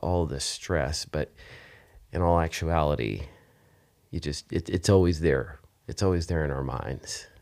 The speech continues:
And, uh, that, that was a powerful takeaway for me on this show. So, you know, that kinda helped me justify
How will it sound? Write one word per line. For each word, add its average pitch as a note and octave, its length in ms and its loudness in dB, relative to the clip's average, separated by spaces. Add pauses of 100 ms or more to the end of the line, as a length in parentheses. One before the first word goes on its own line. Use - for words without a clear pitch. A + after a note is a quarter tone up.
(240)
And, D2+ 260 -6
uh, G1+ 360 -6 (320)
that, - 300 -2
that F2 160 4
was G2+ 160 2
a E2 60 -4
powerful E2+ 520 2
takeaway C#2 500 2
for B1+ 140 -8
me C2 140 -2
on B1 140 0
this A1+ 140 0
show. - 400 -4 (680)
So, C#2 460 2
you D2 80 2
know, C#2+ 60 2
that D2+ 140 2
kinda D2+ 180 2
helped D#2 220 2
me A#1+ 80 -2
justify C#2+ 720 -2